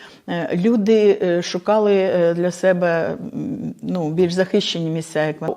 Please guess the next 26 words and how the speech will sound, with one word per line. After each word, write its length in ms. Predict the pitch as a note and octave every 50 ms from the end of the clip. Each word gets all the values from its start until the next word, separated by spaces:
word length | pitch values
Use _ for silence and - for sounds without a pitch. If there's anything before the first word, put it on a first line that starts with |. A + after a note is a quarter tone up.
| - -
уже 600 | F3+ F#3+ E3+ E3+ F3 F#3 F#3 F#3 F3+ F3 E3 - -
з 480 | E3 D#3 D#3 D3+ E3+ F3 E3 D3 B2 D#2+
десятого, 800 | F3 F3+ D#3+ E3 - - B3+ D#4+ F4 - G3 E3+ D#3+ D#3+ E3 - - - - - - - - - _
ем, 560 | - D#3+ D#3 - - - - - - - - - - - - - _ _ _ _ _ _ _ _ _ _ _ _ _ _ _
десятого 800 | - D3+ D#3 D#3 - F#3+ A3 A#3 A3+ A3 G3 F#3+ F#3+ F3+ - - -
вересня 560 | D3+ F#3 F3 D3+ C#3 D3+ - - - - - -
ми, 260 | F#3+ A3+ C4 C4 - -
е, 180 | F#3+ F3 E3
почали, 580 | E3+ - E3+ - - E3+ E3+ F#3 G#3+ A#3 A3+ - F3+
е, 120 | E3+ - -
дійсно 480 | E3 D#3 F3 F3+ E3+ E3+ - D3+ D#3
заходи 560 | D#3 - F3+ G3+ - - G#3+ G3 F#3+ F#3+ F3+ -
по 340 | - - E3+ E3 F3 - -
евакуації. 800 | F3+ E3+ E3+ E3+ E3 - D#3 D3+ D3 C3+ C3 - - - - E3 - - - - - - _ _
Тобто 420 | - C#4 C4+ C4+ - A3 F#3+ - -
у 40 |
нас, 380 | F#3+ F#3+ F#3 G3 G3+ G3 - -
е, 120 | E3+ E3+
створений 500 | E3+ - - F3 F#3 G#3 G#3 G3+ F#3+ F#3
оперативний 760 | - F#3 F3+ - - F#3 F#3 - G3 F#3 F#3 F3+ F3 F3 - -
штаб 340 | - - - - D#3+ E3 E3+ - - -
для 140 | D#3+ E3+ F3
того, 200 | F3 F#3+ F3+ E3
в-, 420 | D3+ - - D#3+ D#3 - - D#3+
щоб, 340 | - - - D#3 D#3 D3+ D3+
м, 160 | D3+ D3 D3+